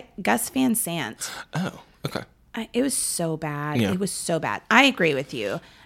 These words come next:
Speaker 1: They have proven that this should not be remade. There's
Speaker 2: Yeah.
Speaker 1: no reason to remake this movie. Something this iconic, just leave it alone.
Speaker 2: Yeah.
Speaker 1: So,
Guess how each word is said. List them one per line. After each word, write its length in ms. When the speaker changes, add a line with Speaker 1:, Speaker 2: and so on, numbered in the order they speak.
Speaker 1:
They 140
have 160
proven 380
that 180
this 120
should 300
not 240
be 160
remade. 600
There's 320
Speaker 2:
Yeah. 60
Speaker 1:
no 280
reason 460
to 160
remake 340
this 220
movie. 280
Something 380
this 200
iconic, 600
just 220
leave 160
it 40
alone. 420
Speaker 2:
Yeah. 160
Speaker 1:
So, 720